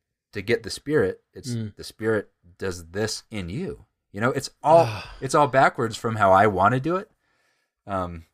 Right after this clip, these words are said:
Speaker 1: and it's endless, man. It
Speaker 2: Yeah,
Speaker 1: just,
Speaker 2: and, and
Speaker 1: it keeps
Speaker 2: the,
Speaker 1: going.
Speaker 2: the, the, there's a verse, the verse that I never understood, and never, I mean, never really grokked, is, "My yoke is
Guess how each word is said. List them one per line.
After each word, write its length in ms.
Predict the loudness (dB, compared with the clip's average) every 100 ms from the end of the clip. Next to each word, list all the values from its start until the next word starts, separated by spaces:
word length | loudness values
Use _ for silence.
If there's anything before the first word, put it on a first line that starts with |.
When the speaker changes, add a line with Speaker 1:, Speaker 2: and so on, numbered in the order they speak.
| -2
Speaker 1:
and 140 | -2
it's 100 | 0
endless, 340 | 0 0 -2 -2
man. 280 | -6 -8 -6
It 120 | 2
Speaker 2:
Yeah, 80 | 8
Speaker 1:
just, 120 | 10
Speaker 2:
and, 80 | 10
and 140 | 6
Speaker 1:
it 100 | 2 2
keeps 160 | 0
Speaker 2:
the, 80 | 0
Speaker 1:
going. 140 | -4 -2
Speaker 2:
the, 260 | -2 -4 _ -4
the, 200 | 4 4
there's 440 | 2 -4 0 2 2
a 60 |
verse, 300 | 4 4 4
the 180 | -4 -2
verse 260 | 2 2 2
that 100 | 4
I 140 | 4
never 800 | 4 2 2 2 0 0 0 -4 _ _ _ _ _ _ -4
understood, 680 | -2 -2 -4 -2 -2 -6 _ _ _ _ _ _ _
and 100 | -8
never, 300 | -4 0 -2
I 60 | -2
mean, 280 | -4 -4 -4
never 220 | -4 -2
really 400 | 0 0 -4 -10 _ _ _
grokked, 560 | -8 -4 -4 -6 _ _ _ _ _ _ _ _ _ _ _ _ _ _ -4
is, 600 | 2 4 2 -2 -8 -10 _ _ _ _ _ _ _ _ _ _ _ _ _ _ _ -6
"My 200 | 0 4
yoke 460 | 4 4 4 4 2
is 200 | -2